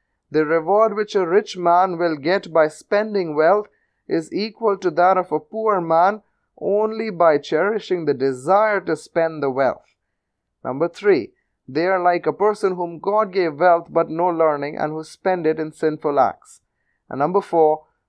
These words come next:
they are like the person whom God did not give learning and wealth and who say, 'Had I wealth, I would have done so and so.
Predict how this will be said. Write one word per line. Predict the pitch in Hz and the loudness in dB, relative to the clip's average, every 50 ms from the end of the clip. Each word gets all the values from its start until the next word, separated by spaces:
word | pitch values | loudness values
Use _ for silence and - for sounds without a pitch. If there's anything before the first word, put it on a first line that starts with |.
| _ - | _ -6
they | 135 151 | -2 0
are | 175 190 | 0 2
like | 190 196 190 185 170 | 4 4 2 2 2
the | 170 151 | -4 -4
person | - 165 165 156 156 - 151 147 147 | 0 2 2 2 2 0 -4 -4 -2
whom | 147 151 139 139 131 | -2 -6 -6 -6 -4
God | 117 147 151 160 165 147 135 123 | 0 2 4 4 4 2 -2 -6
did | 120 160 160 147 143 | -4 -4 -4 -4 -2
not | 170 180 185 190 170 | 0 0 0 0 0
give | - 175 170 151 139 | -2 -4 -4 -4 -2
learning | 143 143 143 143 139 139 143 - - | -2 0 0 0 -2 -6 -8 -10 -8
and | - - 160 170 180 185 170 143 | -2 0 2 2 2 2 0 0
wealth | 143 143 143 139 135 139 - _ _ _ _ _ - | 0 2 2 2 0 -2 -8 _ _ _ _ _ -8
and | 143 139 139 | -8 -6 -6
who | 147 160 165 160 | -6 -6 -6 -6
say, | 156 - 151 139 139 131 - _ _ _ _ _ _ | -6 -4 -2 -2 -2 -2 -4 _ _ _ _ _ _
'Had | - - 170 175 175 | -2 2 2 4 4
I | 196 190 190 | 2 0 0
wealth, | 175 147 151 147 147 143 147 143 - _ _ _ _ - | 0 2 4 4 4 4 2 -2 -10 _ _ _ _ -2
I | - 156 160 | 0 2 2
would | 165 160 160 147 | 2 2 0 0
have | 143 127 120 | 0 0 0
done | 139 143 143 143 139 | 0 0 0 0 -4
so | - - 135 127 127 | -6 -6 -4 -4 -4
and | 123 123 123 - | -4 -6 -8 -4
so. | - 165 165 160 156 - | -2 0 0 0 -2 -8